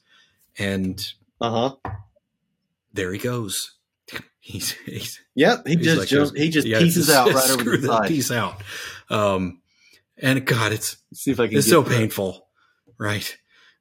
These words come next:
Speaker 1: Uh, he falls, you know, several
Speaker 2: Yeah.
Speaker 1: hundred feet, hits the side of a building. Um, but, you know, he's Logan.
Speaker 2: Oh.
Speaker 1: He'll bounce right back. Um,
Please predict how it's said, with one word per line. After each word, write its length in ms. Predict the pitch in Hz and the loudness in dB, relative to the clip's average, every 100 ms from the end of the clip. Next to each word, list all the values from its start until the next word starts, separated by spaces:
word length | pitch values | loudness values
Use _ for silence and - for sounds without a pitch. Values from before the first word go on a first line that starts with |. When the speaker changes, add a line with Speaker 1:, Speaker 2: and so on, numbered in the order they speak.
| - | -10
Speaker 1:
Uh, 160 | 101 101 | -6 -4
he 120 | 107 | -6
falls, 500 | - 110 107 101 - | -4 -2 -2 -4 -4
you 160 | 113 107 | -4 -4
know, 100 | 95 | -4
several 440 | - - 123 113 | -2 0 2 4
Speaker 2:
Yeah. 60 | 131 | 4
Speaker 1:
hundred 360 | 120 104 101 - | 2 0 -4 -6
feet, 480 | - 127 117 - | -4 -2 -2 -2
hits 220 | 98 110 - | -4 -4 -4
the 80 | |
side 280 | 95 107 101 | -4 -2 -2
of 100 | 92 | -4
a 40 | 87 | -4
building. 640 | 107 104 101 98 98 - - - _ - | 0 0 0 -2 -4 -10 -20 -20 _ -10
Um, 320 | 95 95 95 | -6 -4 0
but, 220 | 101 110 | 0 0
you 80 | 156 | 0
know, 120 | 110 113 | -2 0
he's 280 | 117 117 - | -2 -4 2
Logan. 460 | 113 113 117 117 - - | 4 4 2 0 -6 4
Speaker 2:
Oh. 360 | 160 165 151 110 95 95 - | 6 8 6 2 -4 -6 -6
Speaker 1:
He'll 100 | 127 | -2
bounce 360 | 117 117 110 | 0 0 0
right 180 | 110 113 | -2 -2
back. 380 | 110 95 - - _ _ _ _ _ _ _ 110 | -2 -2 -4 -12 _ _ _ _ _ _ _ -10
Um, 380 | 90 90 85 | -8 -8 -10